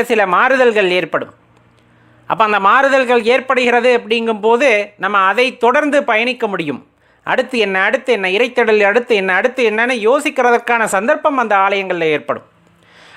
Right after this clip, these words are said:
அதனால தான் சொல்றது, ஒரு சிவாலயம் கட்டுவதுங்கிறது அவ்வளவு சாதாரண விஷயம் அல்ல. ராஜராஜனோ ராஜேந்திர சோழரோ இன்னும் பல பாண்டிய மன்னர்கள்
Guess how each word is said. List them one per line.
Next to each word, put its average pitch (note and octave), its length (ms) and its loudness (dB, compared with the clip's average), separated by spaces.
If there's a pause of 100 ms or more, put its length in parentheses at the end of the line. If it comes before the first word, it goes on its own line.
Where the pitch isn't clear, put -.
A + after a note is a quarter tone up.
அதனால A#3 420 0
தான் C#4+ 180 0
சொல்றது, A3+ 340 2
ஒரு E3+ 180 -2
சிவாலயம் C4 600 2
கட்டுவதுங்கிறது A#3+ 720 0 (100)
அவ்வளவு A#3 300 2 (100)
சாதாரண A#3 580 4
விஷயம் A#3+ 360 0
அல்ல. A#3+ 180 2 (1120)
ராஜராஜனோ A3+ 840 0 (400)
ராஜேந்திர A#3+ 520 0 (120)
சோழரோ A3+ 500 4 (560)
இன்னும் A3+ 320 -4 (320)
பல G#3 300 2
பாண்டிய B3+ 460 0
மன்னர்கள் A#3 540 -2